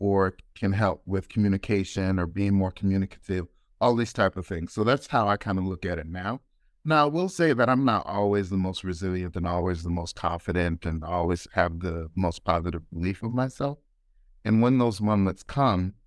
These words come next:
I practice grace and unconditional positive self-regard. So that way,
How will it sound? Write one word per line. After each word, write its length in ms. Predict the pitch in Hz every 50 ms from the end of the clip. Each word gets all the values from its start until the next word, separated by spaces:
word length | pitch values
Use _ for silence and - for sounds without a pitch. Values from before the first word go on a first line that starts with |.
| _ _ _ _ _ _ _ _ -
I 100 | 104 101
practice 760 | - - - 113 107 104 104 - - 104 101 98 95 - -
grace 600 | 87 80 - 92 92 92 104 113 - - - - _ _ _ _ _ - -
and 140 | - 104 101
unconditional 680 | 92 107 104 98 - - 101 95 101 - - 101 98 92
positive 460 | - 92 90 95 90 95 90 95 -
self-regard. 720 | - 101 92 90 - - 85 80 90 87 85 95 113 123 - _ _ _ _ _ _ _
So 140 | - - 117
that 260 | 101 113 110 107 95
way, 380 | 92 104 101 98 95 92 90